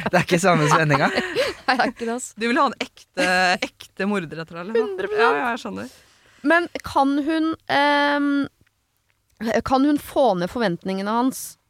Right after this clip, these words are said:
Speaker 2: eh, bare før en date? Jeg skjønner at da må hun liksom skru om stemninga i chatten, men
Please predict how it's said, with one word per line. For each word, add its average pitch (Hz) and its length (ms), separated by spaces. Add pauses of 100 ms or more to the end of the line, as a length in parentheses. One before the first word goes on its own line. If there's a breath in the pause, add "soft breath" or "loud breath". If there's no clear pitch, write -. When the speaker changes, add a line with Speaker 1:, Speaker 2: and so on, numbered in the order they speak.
(680)
Speaker 2:
eh, 143 220 (500)
bare 226 380
før 226 340
en 262 100
date? 339 380 (920)
Jeg 277 180
skjønner 277 200
at 277 40
da 254 120
må 269 120
hun 302 160
liksom 294 240
skru 214 840
om 214 220
stemninga 165 800
i 202 40
chatten, 240 480
men 247 200